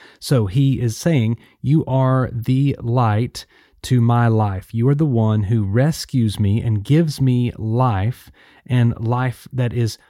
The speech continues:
full or life that is affecting others." You know what light does? Light penetrates darkness. Light always wins. If there is darkness in the room and there is light in the room, light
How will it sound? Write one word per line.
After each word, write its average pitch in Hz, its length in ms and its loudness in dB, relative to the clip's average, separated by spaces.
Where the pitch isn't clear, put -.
full 127 600 0
or 117 160 0
life 127 280 2
that 131 100 2
is 120 140 2
affecting 143 760 -2
others." 107 400 -2
You 139 60 4
know 151 80 4
what 139 160 2
light 127 360 2
does? 151 400 0
Light 147 480 -2
penetrates 151 560 0
darkness. 113 600 -4
Light 156 480 2
always 160 480 2
wins. 117 480 2
If 120 140 -4
there 151 160 4
is 110 140 2
darkness 170 500 0
in 180 80 4
the 170 80 2
room 165 300 2
and 135 160 2
there 143 100 2
is 131 120 -2
light 127 420 0
in 110 100 0
the 107 60 0
room, 98 360 0
light 127 480 -2